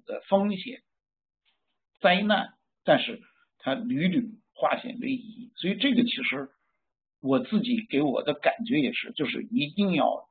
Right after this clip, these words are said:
真正用一种郑重的态度去生活。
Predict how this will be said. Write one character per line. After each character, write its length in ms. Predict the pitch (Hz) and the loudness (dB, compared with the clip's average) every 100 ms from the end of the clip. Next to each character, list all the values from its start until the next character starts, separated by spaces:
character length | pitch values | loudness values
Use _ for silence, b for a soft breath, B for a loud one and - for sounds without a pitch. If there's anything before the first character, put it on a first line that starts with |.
| _ _ _ _ _ _ _ | _ _ _ _ _ _ _
真 260 | 180 175 185 | 4 6 8
正 320 | 196 120 - _ _ | 6 6 2 _ _
用 220 | - 151 | 8 8
一 80 | 143 | 8
种 220 | 120 - - | 4 -2 4
郑 320 | 302 247 - | 6 6 4
重 180 | 147 120 | 4 4
的 160 | - | 2
态 320 | - - - - | -2 -4 -2 -2
度 140 | 120 | -4
去 180 | 117 113 | -8 -4
生 280 | - 127 | -2 -2
活。 60 | 101 | -4